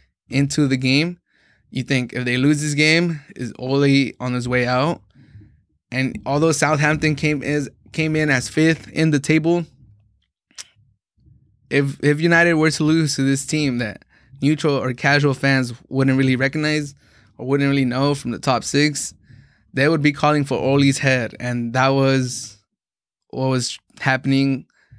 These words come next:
Southampton started strong. They got a two oh lead on Manchester United.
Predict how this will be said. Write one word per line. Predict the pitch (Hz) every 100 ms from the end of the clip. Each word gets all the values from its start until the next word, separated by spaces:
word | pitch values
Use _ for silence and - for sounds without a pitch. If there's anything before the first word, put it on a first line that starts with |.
| - - - _ _ _
Southampton | - 135 135 139 139 131 127 -
started | - 135 131
strong. | 123 143 135 135 135 127 - - -
They | 135
got | 131
a | 123
two | - 151
oh | 143
lead | 135 131 135 135 127
on | - 127
Manchester | 123 131 - 127
United. | 123 127 131 135 135